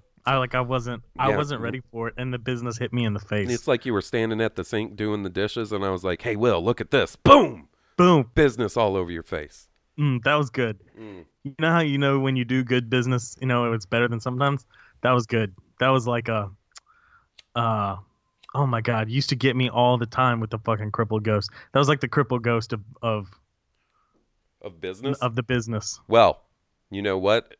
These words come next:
Speaker 2: That was just the foreplay of the business. Here comes the best part. We're part of the Making Star Wars Podcast Network. Did
Speaker 1: Oh.
Speaker 2: you know that, Will? Sure
Speaker 1: Yeah,
Speaker 2: I
Speaker 1: I
Speaker 2: did, and
Speaker 1: did.
Speaker 2: I'm stoked. I'm stoked.
Speaker 1: So am I.
Speaker 2: We're part of a,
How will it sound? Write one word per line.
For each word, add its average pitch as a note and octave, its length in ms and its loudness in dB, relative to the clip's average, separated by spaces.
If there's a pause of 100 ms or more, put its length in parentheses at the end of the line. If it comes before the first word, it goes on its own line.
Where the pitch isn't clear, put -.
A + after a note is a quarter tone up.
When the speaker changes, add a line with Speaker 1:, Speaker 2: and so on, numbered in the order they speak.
Speaker 2:
That G2+ 240 -2
was G2 140 -4
just - 200 -12
the F2+ 100 -8
foreplay A2 520 -2
of D#2+ 80 -4
the D#2 60 -16
business. D#2+ 400 -6
Here B2 180 -6
comes F#2+ 320 -6
the G#2 100 -8
best A2+ 300 -4
part. D#2+ 200 -4
We're C#3+ 120 -4
part F2+ 260 -2
of E2 80 -12
the F2+ 60 -12
Making F2+ 320 -6
Star G2+ 280 0
Wars E2+ 280 -2
Podcast D#2 600 -6
Network. D2+ 320 -12
Did D3+ 80 4
Speaker 1:
Oh. D3 180 4
Speaker 2:
you C#3 40 0
know D3 200 2
that, D3 240 0
Will? F3+ 280 0 (380)
Sure - 180 -6
Speaker 1:
Yeah, F2 160 4
Speaker 2:
I - 100 6
Speaker 1:
I - 40 4
Speaker 2:
did, F#2 100 0
and D3 80 2
Speaker 1:
did. D3 120 4
Speaker 2:
I'm G#2 140 -2
stoked. - 680 0
I'm D2+ 160 -8
stoked. - 380 -14
Speaker 1:
So C3+ 240 4
am C3 120 -2
I. B2 300 -2 (680)
Speaker 2:
We're C#3 280 -4 (260)
part E3+ 260 -2
of C3+ 120 2
a, F#2 160 -2